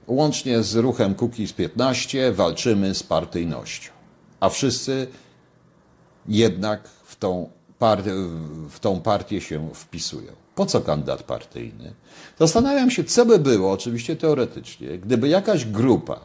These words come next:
mieszkańców Warszawy, mieszkających tu, znalazła swojego kandydata spoza układów, spoza partii,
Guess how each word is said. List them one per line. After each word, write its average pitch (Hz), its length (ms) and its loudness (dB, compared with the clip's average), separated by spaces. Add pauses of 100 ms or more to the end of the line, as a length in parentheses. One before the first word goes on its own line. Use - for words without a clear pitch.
(520)
mieszkańców 107 680 0
Warszawy, 78 720 -4
mieszkających 87 640 -4
tu, - 260 -12 (1900)
znalazła 156 640 4
swojego 165 540 4
kandydata 82 640 -4
spoza 131 540 0
układów, 78 640 -4
spoza 147 440 -2
partii, - 680 -4